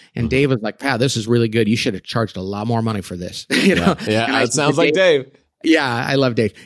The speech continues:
Speaker 1: But we wanted a sophomore in college to figure, to do this. We wanted
Speaker 2: Mm.
Speaker 1: somebody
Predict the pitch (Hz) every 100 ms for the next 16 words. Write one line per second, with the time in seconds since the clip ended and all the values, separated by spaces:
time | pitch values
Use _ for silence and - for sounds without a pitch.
0 | - 147 151 151 151 190 185 180 170 160
1 | 131 - _ - - - 147 147 160 143
2 | 131 - 135 131 98 87 - - _ _
3 | _ _ _ - - 131 113 113 117 127
4 | 113 113 104 - 160 175 - 160 160 151
5 | 147 139